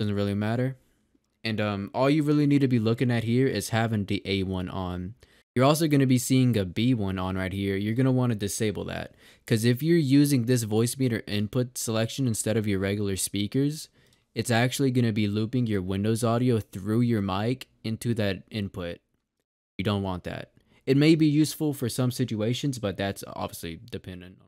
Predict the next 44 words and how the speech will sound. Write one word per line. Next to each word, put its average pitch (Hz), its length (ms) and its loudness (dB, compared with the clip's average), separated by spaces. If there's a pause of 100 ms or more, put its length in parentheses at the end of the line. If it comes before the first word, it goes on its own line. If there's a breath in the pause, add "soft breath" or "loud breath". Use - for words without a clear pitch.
(180)
All 120 100 2
right, 113 120 2
now 127 160 2
we're 147 80 2
gonna 135 160 2
be 120 80 2
going 101 320 0
over 98 240 0
the 95 120 -2
menu 95 340 0
option 90 420 -4
inside 90 400 -4
of 87 140 -6
Voicemeeter. 90 560 -6 (420 soft breath)
So 127 280 2 (120)
go 123 160 4
up 113 100 2
here 117 140 2
to 110 140 0
the 101 60 2
top 98 340 -2
right, 107 240 0
you're 98 140 -4
gonna 95 120 -4
see 101 140 -4
the 90 140 -4
menu 104 240 -2
tab. 107 360 -2 (440 soft breath)
Go 113 140 2
ahead 120 180 4
and 107 100 -4
click 113 220 -4
that. 131 360 -2 (460 soft breath)
And 101 480 -2 (360)
what 123 200 0
you're 123 80 2
really 147 200 6
gonna 143 140 4
be 131 140 4
wanting 123 300 2
to 110 120 -2
look 98 240 0
at 123 320 0
is 92 500 -4